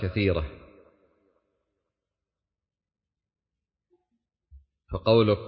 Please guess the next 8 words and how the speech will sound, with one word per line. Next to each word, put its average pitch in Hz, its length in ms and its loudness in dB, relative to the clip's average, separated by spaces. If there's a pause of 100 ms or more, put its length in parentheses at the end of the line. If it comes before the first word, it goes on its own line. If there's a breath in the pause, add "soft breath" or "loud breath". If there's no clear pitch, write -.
"كسر 107 480 0
زيد 101 320 0
العصا"، 98 800 -2 (120)
ليس 123 320 2 (140)
كقولك: 113 680 0
"كسر 98 680 -2
زيد 90 300 0
العصا" 82 520 2